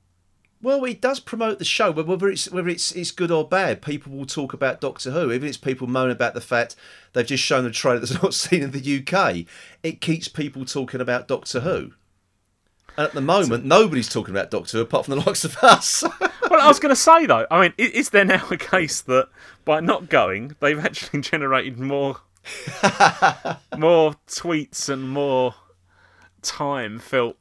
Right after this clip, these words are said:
Speaker 2: by
Speaker 1: Well
Speaker 2: by fans of the show than they would have done going and not really having much to say.
Speaker 1: I th-, do, do you know what? I'm, I, I don't know how, how much you sort of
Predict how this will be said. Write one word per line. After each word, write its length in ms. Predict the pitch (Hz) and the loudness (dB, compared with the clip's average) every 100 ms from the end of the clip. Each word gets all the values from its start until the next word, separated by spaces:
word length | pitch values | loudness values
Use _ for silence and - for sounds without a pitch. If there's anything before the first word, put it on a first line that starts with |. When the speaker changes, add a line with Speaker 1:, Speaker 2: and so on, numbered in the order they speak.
| _ | _
Speaker 2:
by 380 | 135 127 117 110 _ _ _ 170 | -2 0 -2 -4 _ _ _ -4
Speaker 1:
Well 380 | 208 233 226 220 | 2 4 4 2
Speaker 2:
by 20 | 220 | 2
fans 420 | 196 151 156 147 | 6 6 6 0
of 80 | 127 | -4
the 80 | 104 | -4
show 360 | - 120 101 113 | -2 0 0 -2
than 140 | 139 | -2
they 140 | 143 | 0
would 140 | 147 151 | 0 0
have 100 | 139 | 0
done 300 | 143 143 135 | 0 -2 -2
going 480 | 147 151 113 110 120 | 0 2 0 -4 -8
and 140 | 127 | -6
not 180 | 139 - | -8 -4
really 240 | 135 135 | -2 0
having 280 | 135 131 143 | -2 -4 -8
much 240 | 139 - - | -8 -10 -10
to 80 | |
say. 400 | 143 175 135 95 - _ _ _ _ _ | -6 -4 -2 -4 -10 _ _ _ _ _
Speaker 1:
I 120 | 170 170 | -2 -2
th-, 240 | - 139 | -4 -10
do, 120 | 180 | -10
do 100 | 165 | -4
you 20 | 202 | 0
know 140 | 196 | 2
what? 220 | 160 135 | 2 2
I'm, 100 | 139 | 2
I, 140 | 139 147 | -2 -2
I 180 | 131 | -4
don't 140 | 139 147 | -6 -4
know 140 | 135 123 | -2 -2
how, 120 | 117 | -4
how 80 | - | -4
much 280 | 113 117 - | -6 -6 -10
you 80 | 107 | -10
sort 200 | - | -10
of 60 | 110 | -12